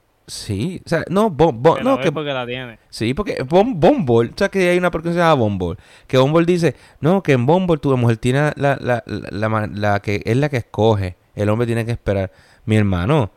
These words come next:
Speaker 1: en todas las aplicaciones de dating apps, en todas, en todas, la mujer es la que tiene el control absoluto y la bola sobre la cancha,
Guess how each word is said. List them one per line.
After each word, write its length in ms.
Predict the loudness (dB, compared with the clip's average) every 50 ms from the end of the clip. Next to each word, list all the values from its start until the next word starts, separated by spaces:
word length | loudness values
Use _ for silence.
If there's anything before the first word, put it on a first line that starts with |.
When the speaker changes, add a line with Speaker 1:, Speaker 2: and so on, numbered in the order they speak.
| _ _ _ _ _ -2
Speaker 1:
en 220 | 0 0 0 0
todas 320 | 0 0 2 4 4 4 2
las 120 | 2 2
aplicaciones 580 | 0 0 -2 -2 -2 -2 -2 -2 -2 -4 -2 -2
de 100 | -4 -4
dating 460 | -2 0 0 0 0 0 0 0 -2
apps, 340 | -2 -2 -4 -8 -12 -16 _ _ _ -4
en 300 | 0 2 2 2 0 -2
todas, 560 | -4 0 2 4 4 4 4 0 -4 -10 -10 -4
en 280 | -2 0 0 0 -2
todas, 520 | -4 _ 2 2 4 4 2 0 -6 -12 -18 _ _ _ _ _ _ _ _ -6
la 260 | -2 2 2 2 2
mujer 540 | 2 0 0 0 2 2 2 2 0 -2 -6 _ _ _ _ _ _ _ _ 2
es 440 | 4 4 6 4 2 0 -6 -16 _ _ _
la 260 | -8 -4 -2 -2 -2 0
que 140 | -2 -4
tiene 400 | -2 -2 -2 0 0 0 -2 -4 -6
el 260 | -6 -4 -4 -4 -6
control 720 | -6 -4 -4 -4 -4 -6 -8 -2 0 2 2 2 2 -2 _ -6
absoluto 1040 | -6 -6 -6 -8 -12 -8 -6 -6 -4 -2 -2 -2 -4 -4 _ -4 -4 -4 -4 _ -10 -6
y 140 | -4 -2
la 160 | -2 -2 -2 -2
bola 400 | -2 0 0 0 0 -2 -4 _
sobre 320 | -16 -12 -6 -4 -4 -4 -4
la 140 | -6 -8 -10
cancha, 400 | -10 -10 -10 -10 -10 -12 -16